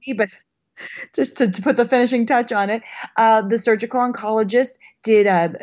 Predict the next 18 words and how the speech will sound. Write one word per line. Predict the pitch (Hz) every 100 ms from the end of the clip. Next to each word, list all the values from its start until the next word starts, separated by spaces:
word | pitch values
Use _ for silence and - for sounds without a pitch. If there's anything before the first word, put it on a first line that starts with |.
| -
her | - 180
fellow | 180 233 233 254
did | 254
a | 254
needle | 240 233 233
biopsy, | 233 233 - 254
then | 196
the | 180
col-, | 180 - 226 240
oncologist | 202 190 226 233 226 226
did | 233
a | 220
needle | 220 220
biopsy. | 214 220 214 214 226 220 - - - -
Um, | 196 190
they | 190 190 185
had | 190 208 190
the, | 196 190 -